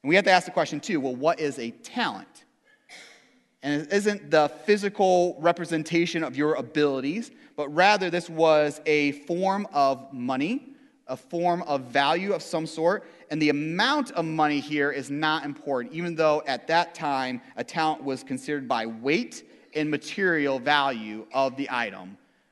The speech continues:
But Jesus isn't concerned about that, because if he was, he would tell us how much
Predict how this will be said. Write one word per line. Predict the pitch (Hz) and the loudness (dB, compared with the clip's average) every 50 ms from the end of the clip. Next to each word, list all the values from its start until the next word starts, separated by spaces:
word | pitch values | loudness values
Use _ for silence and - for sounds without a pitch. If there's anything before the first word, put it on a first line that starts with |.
| _ | _
But | - 123 | -12 -10
Jesus | 120 - 180 208 208 185 | -6 -2 -2 -2 -2 -4
isn't | 190 165 170 160 151 | -4 -6 -6 -6 -4
concerned | 170 156 147 - 180 180 165 | -6 -6 -6 -4 -4 -2 -2
about | 147 120 127 120 117 - | 0 0 0 0 0 -2
that, | 120 120 120 | -4 -4 -4
because | - - 127 123 | -6 -6 -8 -6
if | 127 120 | -6 -6
he | 135 120 | -6 -4
was, | 117 131 156 226 220 165 135 127 139 165 - - - - _ _ _ _ _ | -2 2 4 6 6 6 6 4 0 -4 -8 -14 -18 -20 _ _ _ _ _
he | - 143 | -2 0
would | 139 143 | 0 0
tell | - - 202 175 143 | 0 2 4 4 4
us | 127 120 123 - - - _ _ | 4 2 -2 -8 -14 -20 _ _
how | - - 170 165 170 165 | -4 0 2 2 2 2
much | 156 156 156 151 139 113 - - | 0 2 2 2 2 2 -2 -10